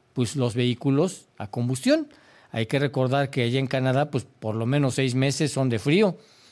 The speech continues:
Y cuando hace mucho frío, pues, los autos eléctricos, pues, les pega durísimo. Le-, la carga de la batería incluso, pues, baja un porcentaje muy fuerte, dependiendo la marca también. Y,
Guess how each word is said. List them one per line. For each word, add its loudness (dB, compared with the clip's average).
Y 0
cuando 0
hace 0
mucho 2
frío, 2
pues, -6
los -4
autos 0
eléctricos, 0
pues, -4
les -4
pega 0
durísimo. 0
Le-, -2
la -4
carga -2
de -2
la -2
batería -2
incluso, 0
pues, -2
baja 0
un 2
porcentaje -2
muy 0
fuerte, -2
dependiendo -2
la -2
marca -2
también. 0
Y, 2